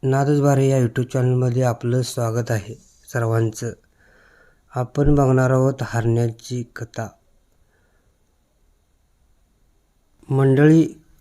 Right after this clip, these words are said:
किती जीव लावला का नाही, उलटणारी जात ही माणसाची असते. थोडा जरी जीव लावला का नाही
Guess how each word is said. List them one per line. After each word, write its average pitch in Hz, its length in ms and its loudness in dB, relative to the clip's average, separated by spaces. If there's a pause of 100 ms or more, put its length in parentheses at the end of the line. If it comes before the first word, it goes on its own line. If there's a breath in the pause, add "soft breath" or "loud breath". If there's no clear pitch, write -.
किती 156 500 2 (600)
जीव 139 260 2
लावला 131 360 4
का 127 120 0
नाही, 127 260 0 (1160)
उलटणारी 123 600 0
जात 120 260 2
ही 123 160 4
माणसाची 117 540 2
असते. 113 520 -4 (1160)
थोडा 120 280 2
जरी 135 240 2
जीव 127 240 2
लावला 120 320 4
का 117 100 2
नाही 117 300 2